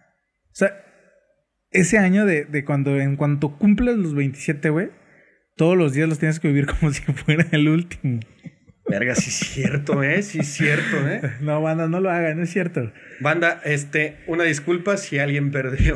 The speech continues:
Speaker 2: a personas de veintisiete años.
Speaker 1: Sí, o sea, este juego es por el
Speaker 2: Eh,
Speaker 1: pedo
Speaker 2: esto
Speaker 1: del
Speaker 2: es por el pedo del Club de los veintisiete.
Speaker 1: del Club de los veintisiete.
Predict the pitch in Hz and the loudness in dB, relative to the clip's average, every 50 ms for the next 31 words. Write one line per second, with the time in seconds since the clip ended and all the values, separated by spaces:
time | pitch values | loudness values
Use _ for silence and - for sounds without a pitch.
0 | 139 - 170 139 - - 135 127 - - 151 147 143 143 - - - 131 131 131 | 0 -4 -4 -4 -6 -8 -10 -10 -6 -6 -6 -6 -6 -6 -8 -6 -6 -4 -4 -4
1 | 123 117 - 127 117 113 120 113 - 131 123 123 131 135 147 147 151 147 143 - | -6 -6 -8 -10 -6 -6 -6 -4 0 0 2 2 2 2 2 4 2 2 2 0
2 | 139 135 131 - - 151 - - 165 160 160 160 143 143 165 160 151 143 139 139 | -2 -2 -2 -6 -10 -8 -2 0 0 2 2 0 0 0 -2 0 0 0 0 0
3 | 147 139 135 143 143 143 139 127 120 117 123 139 135 135 135 - 139 143 143 139 | 0 0 0 2 2 0 0 -2 -4 -6 -8 -8 -8 -8 -6 -4 -4 -2 -4 -4
4 | 143 139 135 139 135 123 127 127 113 117 117 131 135 139 143 139 131 139 131 127 | -4 -4 -2 -2 -4 -4 -6 -8 -8 -6 -2 -2 -2 0 0 0 0 0 0 -2
5 | 120 123 117 - 123 113 - 110 | -4 -6 -6 -4 -6 -8 -8 -10